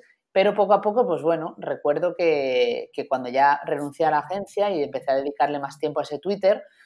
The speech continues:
pues empezaron a llegar, pues, proyectos, ideas, li-, eh, la, la oportunidad de escribir un libro, hicimos un evento, eh, una mala madre en Twitter dijo un día, "Quiero una camiseta con ese mensaje", y empezamos a hacer los primeros diseños de la tienda, Soy Mala Madre,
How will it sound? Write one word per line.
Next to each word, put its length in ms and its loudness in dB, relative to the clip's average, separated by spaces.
pues 180 -4
empezaron 500 -2
a 60 0
llegar, 380 2
pues, 200 0
proyectos, 640 -4
ideas, 540 4
li-, 340 -10
eh, 120 -10
la, 340 -4
la 80 0
oportunidad 320 -6
de 60 -8
escribir 260 -12
un 60 -18
libro, 400 -4
hicimos 440 -12
un 100 -12
evento, 600 -4
eh, 360 -2
una 200 -6
mala 180 -2
madre 260 -4
en 120 -12
Twitter 260 -4
dijo 240 -8
un 60 -10
día, 140 -4
"Quiero 180 -6
una 140 -6
camiseta 480 -8
con 140 -12
ese 180 -14
mensaje", 680 -6
y 60 -10
empezamos 420 -10
a 40 -10
hacer 200 -8
los 160 -12
primeros 400 -12
diseños 480 -14
de 80 -6
la 140 -6
tienda, 360 -6
Soy 160 -20
Mala 220 -10
Madre, 420 -4